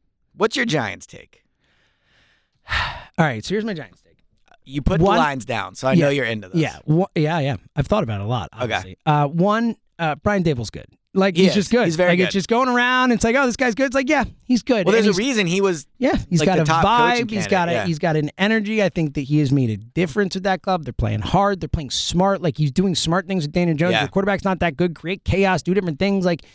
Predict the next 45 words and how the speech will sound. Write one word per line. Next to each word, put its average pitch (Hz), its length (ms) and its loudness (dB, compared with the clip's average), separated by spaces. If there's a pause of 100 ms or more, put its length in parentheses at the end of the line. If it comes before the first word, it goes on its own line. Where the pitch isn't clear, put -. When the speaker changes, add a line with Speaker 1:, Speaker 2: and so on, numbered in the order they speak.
(320)
Speaker 2:
I, 180 80 0 (140)
I'm, 196 260 -2
I've 196 120 0
been 185 160 0
super - 380 0
impressed 180 360 -2
with 170 60 -16
the 156 60 -10
coaching 190 360 -2
staff, 175 240 0
the 160 100 0
way 160 140 4
that 156 180 0
team 160 180 0
has 135 100 0
been 131 160 -4
coached, - 440 -4 (400)
and 202 80 2
they 214 80 4
play 214 200 0
hard. 190 440 -2 (140)
And, 190 500 2 (200)
like, - 420 -4 (840)
you 214 140 4
know, 214 300 0 (160)
that 226 160 -2
could, 233 180 -12 (160)
that 269 300 0
could 311 260 0
end 285 180 0
up 277 200 -2
being 277 200 2
a, 254 200 0
a 240 160 0 (120)
ten-win 254 380 0
team 302 300 -10
or 247 80 -4
something. 175 360 0
Speaker 1:
Yeah. 226 120 4
Speaker 2:
Like, 202 180 0 (240)
I 247 80 2
don't 233 340 -2
think 269 280 -4
they're 254 100 2
good. 165 400 -2